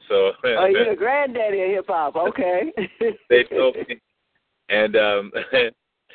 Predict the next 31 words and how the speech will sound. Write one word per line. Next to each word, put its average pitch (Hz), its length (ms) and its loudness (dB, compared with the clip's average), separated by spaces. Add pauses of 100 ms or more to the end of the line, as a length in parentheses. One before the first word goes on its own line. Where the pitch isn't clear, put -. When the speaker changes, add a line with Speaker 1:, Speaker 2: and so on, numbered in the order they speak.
Speaker 1:
<laughs> - 0 - (920)
and, 98 300 -4
uh, 101 280 4 (560)
I, 98 140 -4 (200)
I, 90 160 0 (240)
I 104 160 2
guess, 127 280 4 (220)
uh, 80 220 -4 (720)
back 101 260 4
in 104 140 -2
the 101 100 -4
day, 120 380 2
we, 101 520 -10 (140)
we 107 160 -4
were 95 400 0 (220)
developing 104 640 0
hip-hop. 92 560 -2
I 87 120 -2
was 98 180 -2
one 98 200 -4
of 98 160 -4
those 85 320 0
that, 85 100 -8 (160)
that, 92 100 -2 (100)
and 85 420 -10 (120)
never 92 480 2 (580)
knew 104 420 -2
what 95 220 4
I 87 120 2
was 80 280 -10
doing. 92 480 -4